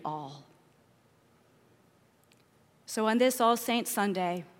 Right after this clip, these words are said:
as the author of the Ephesian writes, "So I say to you, I have heard of your faith in the Lord Jesus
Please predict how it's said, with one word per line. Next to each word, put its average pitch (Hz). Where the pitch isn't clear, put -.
as 233
the 240
author 277
of 226
the 214
Ephesian 254
writes, 214
"So 247
I 214
say 214
to 214
you, 185
I 180
have 180
heard 254
of 196
your 233
faith 170
in 214
the 190
Lord 202
Jesus 180